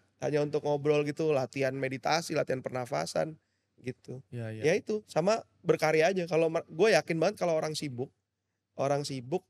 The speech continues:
Speaker 1: mereka pasti akan capek dan gak ada, gak ada waktu juga untuk yang kesana gitu, karena punya goal gitu.
Speaker 2: Hmm.
Speaker 1: Nah,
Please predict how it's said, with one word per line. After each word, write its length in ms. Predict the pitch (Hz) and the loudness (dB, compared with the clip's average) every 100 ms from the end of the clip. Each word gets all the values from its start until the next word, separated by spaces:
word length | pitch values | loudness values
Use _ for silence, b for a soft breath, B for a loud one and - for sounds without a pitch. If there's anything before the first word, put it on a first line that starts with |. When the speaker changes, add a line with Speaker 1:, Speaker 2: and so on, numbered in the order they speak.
| _ | _
Speaker 1:
mereka 280 | 139 156 175 | -4 -2 -4
pasti 240 | 156 185 | -2 -2
akan 400 | 170 147 143 147 | 0 -2 -6 -8
capek 560 | - 131 - 180 185 - | -6 -6 0 2 2 0
dan 460 | 151 131 127 123 - _ | -2 -2 -2 -12 -16 _
gak 240 | 123 117 | -6 -4
ada, 240 | 120 120 123 _ _ _ _ _ _ _ | -6 -6 -8 _ _ _ _ _ _ _
gak 160 | 117 127 | -2 0
ada 100 | 127 | 0
waktu 300 | 127 - 131 | -2 -2 -4
juga 320 | 143 147 131 | -2 0 0
untuk 240 | 123 123 | -2 -8
yang 240 | 117 120 113 | -8 -8 -10
kesana 400 | - 110 117 120 | -10 -10 -10 -10
gitu, 120 | - | -2
karena 200 | 160 175 | 0 0
punya 160 | 160 | 0
goal 320 | 143 135 127 127 _ _ _ _ _ | 0 0 -2 -6 _ _ _ _ _
gitu. 260 | 135 131 127 | -18 -16 -12
Speaker 2:
Hmm. 100 | 123 | -4
Speaker 1:
Nah, 120 | 135 | -4